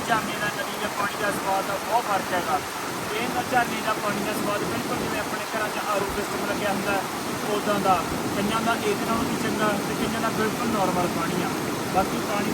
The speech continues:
ਸਾਫ਼ ਬਹੁਤ ਹੁੰਦਾ ਗਾ। ਬਾਕੀ ਝਾਕੇ ਬਹੁਤ ਸੋਹਣੇ ਬਣਦੇ ਆ ਇਸ ਟਰੈਕ ਦੇ। ਮੇਰੇ ਬੂਟਾਂ ਦਾ ਐਂ ਫਾਇਦਾ ਹੈ, ਇਹ ਵਾਟਰਪ੍ਰੂਫ ਨੇ,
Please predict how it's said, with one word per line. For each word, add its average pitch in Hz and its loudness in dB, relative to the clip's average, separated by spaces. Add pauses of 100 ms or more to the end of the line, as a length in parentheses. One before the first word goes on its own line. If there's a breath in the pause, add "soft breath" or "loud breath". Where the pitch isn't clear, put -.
ਸਾਫ਼ 190 6
ਬਹੁਤ 202 0
ਹੁੰਦਾ 208 0
ਗਾ। 202 2 (380)
ਬਾਕੀ 190 2 (120)
ਝਾਕੇ 214 2 (340)
ਬਹੁਤ 233 6
ਸੋਹਣੇ 196 0
ਬਣਦੇ 185 2
ਆ 165 2
ਇਸ 170 0
ਟਰੈਕ - 0
ਦੇ। - -2 (3250)
ਮੇਰੇ 214 10
ਬੂਟਾਂ 220 8
ਦਾ 220 4
ਐਂ 226 8
ਫਾਇਦਾ 214 6
ਹੈ, 180 4 (600)
ਇਹ 220 2
ਵਾਟਰਪ੍ਰੂਫ 226 2
ਨੇ, 214 6